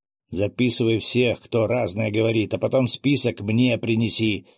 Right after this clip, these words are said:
Быстро всех отучу». Свят глубоко вздохнул, но потом тряхнул головой и улыбнулся своей фирменной широкой улыбкой. «Я серьёзно, Клав, всё хорошо. Люди на важном задании, но к вечеру вернутся, и тогда».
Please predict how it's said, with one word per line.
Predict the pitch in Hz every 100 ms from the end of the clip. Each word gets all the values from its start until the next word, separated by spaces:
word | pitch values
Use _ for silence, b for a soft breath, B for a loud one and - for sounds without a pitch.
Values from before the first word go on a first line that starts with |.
| b
Быстро | - 160 151 117 117
всех | - 123 110
отучу». | 110 113 - 110 85 _ _ _ _ -
Свят | - 135 127
глубоко | 101 98 101 104 92
вздохнул, | 87 87 - 127 156
но | 117 107
потом | 113 143 117
тряхнул | 98 92 123 104
головой | 95 92 98 104
и |
улыбнулся | 90 92 90 95 92 78 - - _ _
своей | - 110 101 90
фирменной | - 117 113 110
широкой | 107 - 98 95 98
улыбкой. | 92 90 - - - _ _ _ _ -
«Я | 120
серьёзно, | 107 104 117 85 82
Клав, | - 110 73
всё | - 156
хорошо. | - 110 - -
Люди | 107 160 135
на | 107 123
важном | 143 117 117
задании, | 98 113 117 104 95
но | 131
к | -
вечеру | 170 170 92
вернутся, | 98 127 113 107 - 101
и |
тогда». | 101 123 165 147